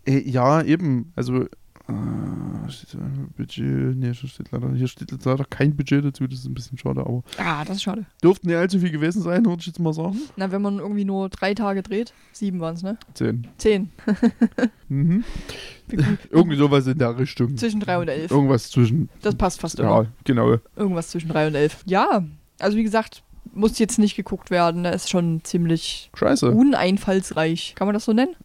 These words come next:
Speaker 1: Man kann auch einfallslos sagen, was ein Wort der deutschen Sprache wäre, aber
Speaker 2: <laughs> Uneinfallsreich nicht. Okay, okay, okay, okay.
Speaker 1: <laughs> Also nicht, dass ich wüsste.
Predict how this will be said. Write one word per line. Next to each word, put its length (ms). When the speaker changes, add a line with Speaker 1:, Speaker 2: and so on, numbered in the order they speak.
Speaker 1:
Man 240
kann 140
auch 140
einfallslos 640
sagen, 400
was 160
ein 80
Wort 180
der 60
deutschen 320
Sprache 360
wäre, 120
aber 240
Speaker 2:
<laughs> 460
Uneinfallsreich 800
nicht. 260
Okay, 1160
okay, 360
okay, 240
okay. 680
Speaker 1:
<laughs> 40
Also 280
nicht, 320
dass 120
ich 160
wüsste. 460